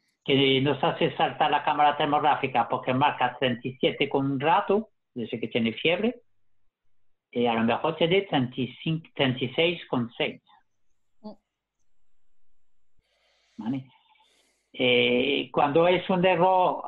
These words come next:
Speaker 1: eh, en la, en la alta, es decir, un error de alarma, no es preocupante, ¿vale? Porque al final lo que estamos haciendo es para esa persona y lo ideal, se-,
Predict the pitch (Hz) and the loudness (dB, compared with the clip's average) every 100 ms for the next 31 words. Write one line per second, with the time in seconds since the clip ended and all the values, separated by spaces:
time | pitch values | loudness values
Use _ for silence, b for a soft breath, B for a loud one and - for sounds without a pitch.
0 | 147 127 127 127 127 123 123 131 - _ | 0 2 4 2 2 0 -2 -4 -8 _
1 | _ _ _ _ - 143 135 147 151 170 | _ _ _ _ 0 0 2 2 2 2
2 | 143 135 139 143 180 165 - 113 113 107 | 2 4 4 4 2 0 -2 0 0 -2
3 | 120 - 127 139 139 135 143 135 160 180 | -6 -2 -2 0 0 0 0 2 2 2
4 | 196 208 - 135 139 170 170 - 151 - | 2 2 2 -4 0 2 2 0 -2 0
5 | 117 180 - - 104 _ _ _ _ _ | 0 0 0 -4 -14 _ _ _ _ _
6 | _ _ _ _ _ 113 123 - 113 - | _ _ _ _ _ -4 -2 -2 -4 -4
7 | 120 131 131 127 110 131 120 - 123 151 | 0 0 0 -4 -2 -2 -2 -4 -2 0
8 | 156 165 180 180 B B - 123 - 131 | 2 4 2 0 B B -4 -4 -2 0
9 | 131 131 - 127 - - - 170 170 190 | 2 0 0 -2 0 -4 0 0 2 2
10 | 220 - _ _ _ _ _ _ _ _ | 2 -4 _ _ _ _ _ _ _ _
11 | _ _ 151 147 180 - 135 135 131 127 | _ _ 0 0 0 -4 0 4 4 6
12 | 151 156 - - 131 117 | 4 4 2 0 -4 -4